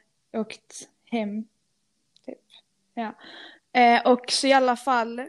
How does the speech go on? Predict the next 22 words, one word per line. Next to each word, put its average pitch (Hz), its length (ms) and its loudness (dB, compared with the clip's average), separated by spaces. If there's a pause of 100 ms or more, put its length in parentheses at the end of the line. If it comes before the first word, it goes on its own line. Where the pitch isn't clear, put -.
(140)
sen 240 200 -6
så, 226 360 -8 (1500)
eh, - 180 -20
när 240 160 -8
jag 254 80 -2
hade 262 120 -2
kommit 277 260 0
hem 277 300 4
och 262 120 -2
vi 262 80 -4
fortsatte 262 300 -6
skriva 254 340 0
så 233 140 -4
skickade 233 360 -2
ju 226 80 0
han 226 300 -4
extremt 214 1000 -4 (120)
vidriga 226 640 4
grejer 226 460 0 (180)
till 233 160 -4
mig. 202 400 -8 (180)
Eh, 208 440 -6